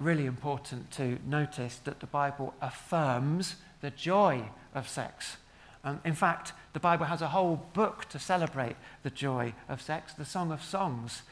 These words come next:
all about, uh, love and romance and sexual desire. Um, it's a gift that God wants us to enjoy. We'll think more about what the Bible has to be-, say about sex in, in, uh, the forthcoming sermons that will happen later on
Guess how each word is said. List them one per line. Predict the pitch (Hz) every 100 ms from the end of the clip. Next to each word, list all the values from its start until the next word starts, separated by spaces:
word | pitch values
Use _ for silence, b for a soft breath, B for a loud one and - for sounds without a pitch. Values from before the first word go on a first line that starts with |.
| B B B
all | 165 160
about, | 156 139 - - -
uh, | - -
love | 139 156 175 175 160 - -
and | 131 127
romance | 151 170 156 151 143 -
and | 127
sexual | - 160 - - 139
desire. | 139 131 143 131 131 131 B B B B
Um, | 123 131 -
it's | 147 -
a | 135 -
gift | 170 170 - - -
that | 139
God | - 139
wants | 131 131 120
us | 123 - B B -
to | 127
enjoy. | 120 113 135 113 107 B B B
We'll | - 170 160 - -
think | - 180 156 -
more | 151 143 -
about | 139 139 135 - B B
what | - -
the |
Bible | 139 156 151 131
has | 135
to | -
be-, | - 131 127
say | - 139
about | 127 127 123
sex | - 131 -
in, | 139 127 B B B -
in, | 127 123
uh, | 123 123
the | 131
forthcoming | - 143 131 - 127 123
sermons | 123 135 120 117 117 - -
that | 127
will | 120
happen | 127 - 123 120
later | 123 123 131 117
on | 113